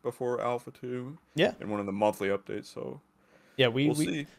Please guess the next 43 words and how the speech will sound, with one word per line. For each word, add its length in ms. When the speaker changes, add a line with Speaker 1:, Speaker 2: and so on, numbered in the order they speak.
Speaker 2:
we 60
just 220
got 260
a 60
little, 340
little 260
bit 120
of 100
a 60
taste 360
of 80
P 120
V 100
P 220
with 100
the 80
Caravan, 640
the 100
Caravan 300
P 120
V 80
P 140
updates, 400
so 240
I'm, 260
I'm 80
sure 180
they're 120
gonna 180
dig 160
into 180
a 20
little 120
bit 120
more. 200
You 140
know, 60
the 60
game 220
is 160
P 160
V 180
X, 380